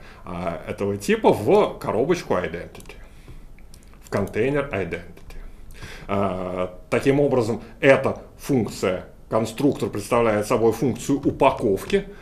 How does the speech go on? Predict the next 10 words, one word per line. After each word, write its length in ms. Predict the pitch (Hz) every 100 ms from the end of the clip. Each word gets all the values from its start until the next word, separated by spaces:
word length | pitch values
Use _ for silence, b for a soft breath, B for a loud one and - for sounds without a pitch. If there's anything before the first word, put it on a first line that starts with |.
| B
а 140 | 131 147
функция 480 | 196 185 - 170
runIdentity, 1080 | 165 208 254 233 190 135 147 202 - - - B B B B B B B B B - - - - - - - - - - - - - - - - -
наоборот, 580 | 139 208 233 240 233 226
представляет 680 | 170 - 170 170 208 226 220
собой 300 | 180 185 180
способ 380 | 196 185 170 -
распаковать 760 | 185 - 185 185 175 151 139
эту 140 | 131
коробочку. 680 | 120 131 127 113 117 - 120